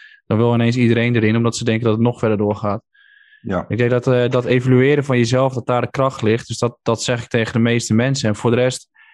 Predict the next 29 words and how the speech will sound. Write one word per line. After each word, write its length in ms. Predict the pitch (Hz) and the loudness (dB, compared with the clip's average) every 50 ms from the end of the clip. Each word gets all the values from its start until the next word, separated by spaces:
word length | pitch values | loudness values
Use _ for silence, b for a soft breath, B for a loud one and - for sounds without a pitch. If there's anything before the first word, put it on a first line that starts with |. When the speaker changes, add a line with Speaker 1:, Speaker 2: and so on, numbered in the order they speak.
| b b b b b b _ | b b b b b b _
Speaker 1:
op 100 | - 131 | -2 0
het 100 | 131 131 | 2 2
moment 300 | 131 127 139 143 147 147 | 4 4 4 2 2 2
dat 160 | 151 139 135 | 0 0 2
jij 340 | 139 139 135 131 131 127 - | 2 2 2 2 2 0 0
op 120 | - 135 - | -2 -6 -4
zestigduizend 680 | - 143 139 139 - 127 123 120 120 120 120 - 123 113 | -2 -2 -2 -2 -2 -2 -2 0 0 0 0 -2 -4 -4
hebt 120 | - - | -6 -10
gekocht 360 | - - - 139 135 - - | -8 -2 0 0 0 0 0
en 60 | 123 | -2
hij 100 | 120 113 | -2 -2
klapt 320 | - - 139 143 147 147 - | -2 0 0 0 0 -2 -2
veertig 320 | - 131 117 113 123 123 | 0 0 0 0 -2 -4
procent 300 | - 117 113 113 107 - | -4 -2 -2 -2 0 0
omlaag, 320 | 113 110 110 110 107 110 - | 0 2 2 2 0 0 -2
dan 100 | 113 110 | -2 0
zou 200 | 117 123 117 117 | 2 2 2 2
die, 120 | 117 - | 2 0
als 180 | 117 117 - - | 0 -2 -2 -4
het 140 | - - | -4 -2
een 100 | - 110 | -2 -2
trade 280 | 110 120 123 127 127 120 | 0 0 0 0 0 0
was 160 | - 117 - | -2 -2 -2
geweest, 360 | - - 110 113 113 110 - | -2 -2 0 0 0 0 0
al 60 | 117 113 | 0 0
lang 180 | 123 123 117 | 2 2 2
weg 180 | 113 120 131 135 | 0 -2 0 0
moeten 240 | 139 131 131 135 127 | 0 2 2 2 0
zijn. 340 | 127 123 131 151 175 - | 0 0 -2 -4 -6 -10